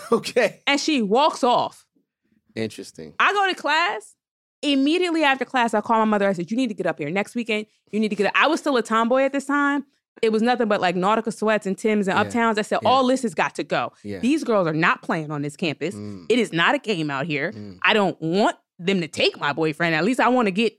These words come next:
Speaker 2: I wanna try to keep him."
Speaker 1: <laughs>
Speaker 2: And I, I, at that point, I was like, "You've gotta, you've gotta step it up." Morgan was kicking me in my butt left and right
Speaker 1: Wow.
Speaker 2: on a social, from, on a
Speaker 1: Sure,
Speaker 2: social
Speaker 1: sure. Yeah, yeah,
Speaker 2: perspective.
Speaker 1: yeah.
Speaker 2: This is how bad I was.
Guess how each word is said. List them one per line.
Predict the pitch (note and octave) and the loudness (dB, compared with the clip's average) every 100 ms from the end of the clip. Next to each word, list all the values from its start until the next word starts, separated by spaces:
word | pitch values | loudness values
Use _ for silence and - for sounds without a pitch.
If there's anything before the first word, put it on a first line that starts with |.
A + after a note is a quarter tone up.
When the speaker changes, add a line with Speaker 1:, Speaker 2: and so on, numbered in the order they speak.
| _ | _
Speaker 2:
I | G3 | 0
wanna | A3+ D#3+ | 2 0
try | - G#3 C4 F#4+ A#3+ | -2 0 2 4 2
to | |
keep | G3+ A#3+ A#3 | 2 0 0
him." | F#3+ A3 | 0 0
Speaker 1:
<laughs> | F#3 - F#3 F3+ | -2 0 -2 0
Speaker 2:
And | G3 F#3+ A#3+ A3+ A3 G#3+ D3+ - _ _ _ _ - | 0 2 4 4 4 0 -4 -10 _ _ _ _ -2
I, | G#3 - G#3+ A#3 A#3 | 0 2 0 2 2
I, | |
at | A#3 | 2
that | C4 C#4+ D4 | 4 2 2
point, | D4+ F#4+ | 2 4
I | F#3+ A#3 | 4 4
was | A#3 | 4
like, | G#3 G3 | 2 2
"You've | G#3+ B3+ | 0 2
gotta, | G#3+ G3 F#3 D#3+ E3+ | 2 4 4 2 0
you've | G3 A#3 | -2 -2
gotta | G#3 D#3+ | 0 0
step | D#3 F#3 E3+ | 0 -2 0
it | |
up." | F3+ C#3 | 0 0
Morgan | F#3 A3+ C4+ C4+ C4+ C4+ C4 _ _ - | 0 2 2 2 2 0 -2 _ _ -14
was | - | -14
kicking | - B3 A#3+ | -4 -2 0
me | A3 A3 | 2 2
in | G#3 | 2
my | G#3 | 2
butt | F3 F#3+ F#3 F#3 | 2 2 2 2
left | F#3 | 0
and | F#3+ | 2
right | G3+ | 2
Speaker 1:
Wow. | A3+ | 4
Speaker 2:
on | D4 | 2
a | |
social, | C#4+ D4 F4 - G3+ E3 - | 0 0 0 2 0 0 -4
from, | G#3+ B3 | 0 2
on | C#3+ C4+ | 4 2
a | C4 | 2
Speaker 1:
Sure, | - A#3+ | 0 0
Speaker 2:
social | |
Speaker 1:
sure. | C4+ | 2
Yeah, | B3 | 2
yeah, | |
Speaker 2:
perspective. | A3 G#3+ F#3 C#3 D#3 D#3 | 0 0 -2 0 -2 -4
Speaker 1:
yeah. | C3+ B2 G#2+ _ _ | -6 -12 -14 _ _
Speaker 2:
This | A#3 C4 | -6 -4
is | A#3+ | 0
how | E3+ | 0
bad | D#3 D3 | 2 -2
I | D3 | -2
was. | C#3+ C3+ | -4 -8